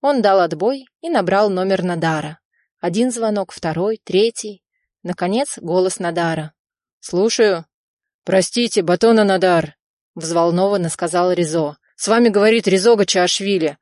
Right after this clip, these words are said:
Мы с вами раньше встречались, у Петра Константиновича на даче. Ваш дядя просил передать вам привет". "Спасибо. Где мы встречались?" "У Петра Константиновича. У него был день рождения, на даче". "А, да, я тебя вспомнил.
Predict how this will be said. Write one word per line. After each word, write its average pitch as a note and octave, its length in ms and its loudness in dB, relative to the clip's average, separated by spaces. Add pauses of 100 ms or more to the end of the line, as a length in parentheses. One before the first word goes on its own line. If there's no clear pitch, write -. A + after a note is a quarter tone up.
(160)
Мы G#3+ 120 4
с - 60 0
вами A#3+ 220 4
раньше A#3+ 300 2
встречались, G3 680 -2 (100)
у F#3 80 -6
Петра A3+ 260 0
Константиновича G#3+ 840 0
на F3 120 0
даче. F#3+ 460 0 (160)
Ваш G#3+ 220 2
дядя B3+ 240 2
просил G#3+ 340 -2
передать G#3 400 2
вам F3+ 160 0
привет". F#3+ 480 0 (720)
"Спасибо. F3 960 -2 (380)
Где D3+ 460 -6
мы G3+ 140 2
встречались?" C4 840 0 (580)
"У F3 100 -4
Петра C#4 320 2
Константиновича. G#3+ 1000 0
У - 120 -6
него A3+ 200 2
был G#3+ 180 2
день G#3 180 2
рождения, A3 600 0
на E3 180 -2
даче". G#3+ 460 0 (540)
"А, A#3+ 460 2
да, G#3+ 320 4
я F#3 180 2
тебя A#3 240 2
вспомнил. F3+ 680 -2